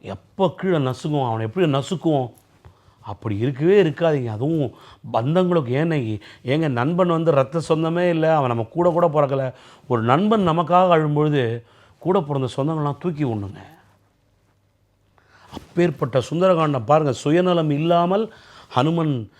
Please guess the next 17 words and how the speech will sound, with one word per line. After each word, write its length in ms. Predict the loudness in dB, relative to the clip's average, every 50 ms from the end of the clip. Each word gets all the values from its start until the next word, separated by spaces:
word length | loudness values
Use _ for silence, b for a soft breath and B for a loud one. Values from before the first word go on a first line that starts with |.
| b b b
தன்னுடைய 460 | -4 -2 -2 0 0 0 0 0 0 0
ராமனை 560 | 0 0 0 0 0 0 -2 -2 -2 -2 -4
நினைத்து 400 | -4 -4 -4 -6 -6 -6 -8 -6
பக்தியோடு 680 | -4 -4 -4 -4 -6 -10 -6 -4 -2 -2 0 0 0 0
ஆராதித்து 680 | 0 2 2 2 2 0 0 -2 -4 -4 -2 -2 -2 -2 B B B B B B
ராமனுக்காக 760 | 0 4 4 4 4 4 2 0 0 -2 -2 -2 -2 -2 -4 -6 -4
பார்த்து 400 | -2 0 0 0 -2 -6 -8 -8
பார்த்து 340 | -6 -6 -6 -6 -6 -8 -8 -6
செஞ்சது. 360 | -6 -6 -6 -6 -8 -10 -12 _ _ _ _ _ B B B B B B
அந்த 240 | -8 -6 -4 -4 -4 -4 -4 -4
சுந்தரகாண்டம் 500 | -2 0 2 2 2 2 2 2 0 2
படிக்கும்போது 440 | 0 0 0 -2 -2 -2 -2 0 0
நீங்க 140 | 0 0 0
என்ன 160 | -2 -2 -2
பண்ணுங்க, 280 | -2 -2 -2 -2 -4
நல்ல 360 | -4 -4 -2 -2 0 0 0 0
வெண்ணெய், 460 | 2 0 0 0 2 0 -2 -2